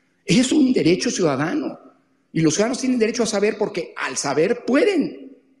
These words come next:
eventualmente tomar decisiones, manifestarse, protestar dentro de ciertos límites. Dicho eso, la oposición.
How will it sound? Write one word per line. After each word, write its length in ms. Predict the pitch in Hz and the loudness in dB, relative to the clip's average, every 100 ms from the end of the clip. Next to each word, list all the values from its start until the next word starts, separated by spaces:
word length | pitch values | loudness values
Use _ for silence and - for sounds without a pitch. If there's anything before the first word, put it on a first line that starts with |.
| - | -6
eventualmente 720 | 143 143 156 143 131 151 190 | -2 -2 -2 -4 -4 -4 -6
tomar 380 | 185 165 226 330 | -4 -4 -4 -6
decisiones, 600 | 330 277 - 123 113 135 | -10 -12 -8 -10 -8 -6
manifestarse, 720 | 139 139 143 - - - - | -4 -4 -4 -4 -4 -4 -6
protestar 640 | - 131 123 - 143 131 | -6 -8 -8 -6 -6 -6
dentro 280 | 147 127 117 | -8 -8 -10
de 60 | - | -8
ciertos 400 | 123 120 127 123 | -8 -10 -10 -4
límites. 540 | 147 277 - - - _ _ _ _ _ _ _ _ _ _ _ _ _ _ _ _ _ _ _ _ _ _ _ _ _ _ _ _ _ _ | -4 -4 -14 -20 -20 _ _ _ _ _ _ _ _ _ _ _ _ _ _ _ _ _ _ _ _ _ _ _ _ _ _ _ _ _ _
Dicho 440 | 285 - 226 247 226 | -4 0 2 4 4
eso, 280 | 233 - - - - - - - - - - - _ _ - - - - | 4 2 2 -4 -8 -10 -10 -10 -10 -12 -14 -20 _ _ -20 -20 -16 0
la 120 | 143 | 4
oposición. 960 | 156 151 - 143 185 160 - - - - | 4 4 4 4 4 2 0 -6 -10 -12